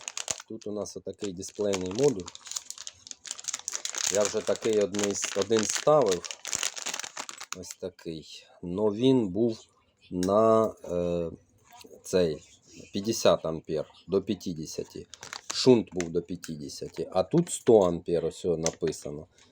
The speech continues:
Я не знаю, чи сам дисплейний модуль, ем, влияє. Якщо його без шунта використовувати, він до десяти ампер.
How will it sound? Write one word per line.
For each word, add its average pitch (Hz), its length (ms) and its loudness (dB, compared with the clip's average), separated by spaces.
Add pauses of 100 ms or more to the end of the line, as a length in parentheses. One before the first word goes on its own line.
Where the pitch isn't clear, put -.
(200)
Я 101 160 8
не 113 100 8
знаю, 110 320 8
чи 104 140 -4
сам 110 220 4
дисплейний 107 520 6
модуль, 117 400 4 (320)
ем, - 560 -14 (340)
влияє. 90 540 4 (840)
Якщо 92 200 0
його 101 220 2
без 104 100 0
шунта 117 260 0
використовувати, 95 600 0
він 110 60 -2
до 107 140 -2
десяти 104 540 -4
ампер. 76 420 -6